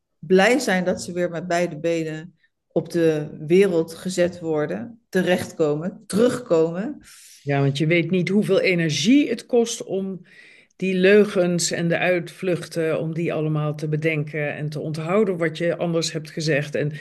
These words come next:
Speaker 2: nou, dat, dat is natuurlijk niet te doen.
Speaker 1: Nee, precies, hè. En ik denk dat dat, eh, eh, ik wil je vragen om dat te, uit te leggen aan de hand van de relatiecirkel, omdat dan eigenlijk duidelijk is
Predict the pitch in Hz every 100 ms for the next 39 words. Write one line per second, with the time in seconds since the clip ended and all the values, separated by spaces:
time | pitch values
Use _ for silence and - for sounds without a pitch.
0 | - - - - 147 147 151 156 156 151
1 | 156 - 151 - 175 175 - - 160 208
2 | 160 143 - _ _ - 226 175 127 -
3 | 185 - 180 - 180 - - - - 208
4 | 185 196 220 214 202 202 196 - - 170
5 | 180 180 175 - 170 170 170 170 165 -
6 | 160 175 170 180 185 185 175 180 180 170
7 | - - 185 185 180 190 180 180 208 185
8 | 185 185 175 180 180 202 - - - 185
9 | 170 165 190 214 - - - - 196 202
10 | 202 196 - 233 233 202 160 226 277 220
11 | 185 285 - -